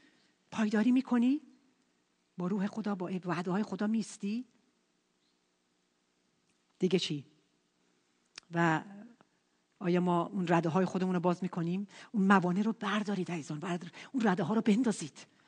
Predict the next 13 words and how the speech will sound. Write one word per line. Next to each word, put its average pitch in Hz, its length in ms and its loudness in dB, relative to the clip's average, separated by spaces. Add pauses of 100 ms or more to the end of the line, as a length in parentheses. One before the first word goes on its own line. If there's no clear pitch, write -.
(560)
موانع 233 280 2
رو 262 100 4
بردارید، 226 440 4
به 208 100 4
نزد 240 360 2
عیسی 269 320 -2
بیایید. 208 460 -8 (960)
به 269 120 4
نزد 294 300 4
عیسی 269 340 6
بیایید. 214 340 0
امروز 233 280 4
اینجاست. 262 640 0